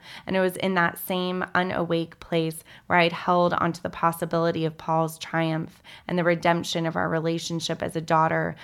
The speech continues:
who still wanted her father to rescue her from the bad guy,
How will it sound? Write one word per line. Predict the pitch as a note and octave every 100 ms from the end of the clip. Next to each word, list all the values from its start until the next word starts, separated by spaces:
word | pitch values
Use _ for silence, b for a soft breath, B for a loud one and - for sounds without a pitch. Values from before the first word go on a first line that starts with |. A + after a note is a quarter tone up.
| B
who | - G3+
still | - G3 F#3
wanted | E3+ E3+ F3 F3 E3+
her | E3
father | D#3 E3 E3+ E3
to | D#3+ E3+
rescue | E3+ E3+ - E3+
her | E3+ E3+
from | D#3+ E3
the | D#3+
bad | F3 D#3+ E3
guy, | - - - -